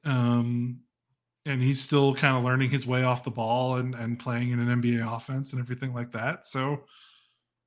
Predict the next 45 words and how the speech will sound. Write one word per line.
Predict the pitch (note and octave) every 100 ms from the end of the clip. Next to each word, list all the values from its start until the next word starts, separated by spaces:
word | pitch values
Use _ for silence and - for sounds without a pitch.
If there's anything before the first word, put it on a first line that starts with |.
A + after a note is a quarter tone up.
| -
you | G#3+
know, | A3 A#3+ A#3+
it's, | G#3 - -
it's | G3+ G#3
fine. | - E3 G3+
It's | G3+
still | - F3+
young. | C3+ A#2+ D3 G3+
Let's | F#3+ - - E3
wait | C#3 D#3
until | D#3 - D#3+
we | E3+
see, | D#3 D#3+ D3+
get | C#3+
through | D3+
the | D3
All-Star | C#3 C3+ - C#3+
break. | C3+ D3+ D#3+
And | D3+
really, | D#3+ G3 D#3+
if | D3+
he's | D#3 D3+
not | D#3+
a | F3+
part | - F3+
of | E3+
this | D#3 -
rotation | C3 D3+ E3 - B2+
this | C3 D3
season, | D#3+ B2+
again, | A#2 C#3 C3
it's, | A#2 - - - -
it's | - -
not | B2+ B2+
that | A#2+
big. | B2 C3
I | B2
just | C3 - -
don't | B2+ A#2+ A#2+
think | B2
it's | B2 -
that | A#2+
big | C#3 -
a | _
deal. | _ _